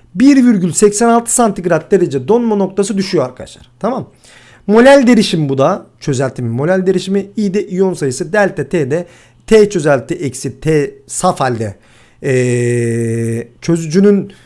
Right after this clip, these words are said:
yani suyun gibi düşün arkadaşlar. Çözücü maddenin donma noktası. Bu şekilde ne dedik? Donma noktası düşecektir arkadaşlar. Şöyle dedim. Çözeltilerin donma noktası düşmesinden faydalanarak mol kütlesinin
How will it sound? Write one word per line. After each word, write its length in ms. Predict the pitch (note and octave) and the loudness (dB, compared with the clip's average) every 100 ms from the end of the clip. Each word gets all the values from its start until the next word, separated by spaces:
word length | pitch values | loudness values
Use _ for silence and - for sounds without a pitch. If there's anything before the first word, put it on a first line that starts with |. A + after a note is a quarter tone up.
| _ D3+ | _ -8
yani 220 | C3+ B2 | -6 -6
suyun 480 | - F#3 F3 G#2+ - | -2 0 0 -2 -8
gibi 240 | C3 B2 | -8 -6
düşün 220 | A#2 C#3+ D3+ | -8 -8 -6
arkadaşlar. 380 | A#2+ A#2+ A#2 | -6 -6 -8
Çözücü 340 | A2 C#3+ C3+ E3 | -8 -8 -6 -4
maddenin 480 | C#3 B2+ A#2+ A2 A2+ | -4 -4 -6 -4 -6
donma 240 | D3 F#3+ | -6 -4
noktası. 480 | G3 G3 F#3 G3+ F#3+ - _ A3 | -4 -6 -6 -8 -10 -16 _ -8
Bu 100 | G#3 | -4
şekilde 360 | F3 B2+ B2+ | -4 -4 -8
ne 80 | F3+ | -6
dedik? 320 | C#3 E3 F3+ _ _ | -6 -8 -10 _ _
Donma 260 | F3 D#3+ C3 | -6 -4 -4
noktası 480 | C#3+ - A#2 E3+ B2+ _ _ | -6 -8 -8 -8 -10 _ _
düşecektir 680 | D#3 D3 C3 B2 - D#3 - _ _ _ | -12 -8 -8 -8 -8 -10 -10 _ _ _
arkadaşlar. 480 | C#3 C3 G#2 - - _ _ - - _ | -12 -10 -14 -16 -20 _ _ -20 -20 _
Şöyle 280 | - C#4+ C4+ | 2 6 6
dedim. 280 | G3+ A3 - - _ _ _ | 6 2 -2 -18 _ _ _
Çözeltilerin 720 | - A3+ A#3+ C4+ C4+ C#4+ C4+ G#3 | 0 4 6 4 2 -2 2 4
donma 300 | A#3 B3+ C#4+ | 6 6 2
noktası 440 | C4+ A#3 G3+ D#3 | 2 0 -2 -4
düşmesinden 600 | D3+ F3+ F3+ G3+ A3 G3+ | -6 -4 -2 -2 -2 0
faydalanarak 560 | G#3 E3 D3 C3 F3+ E3+ | 0 0 -2 -2 -4 -2
mol 300 | F3 B3 - | 0 0 -2
kütlesinin 640 | G3 D3+ D3 B2+ A2+ | -6 -6 -4 -6 -6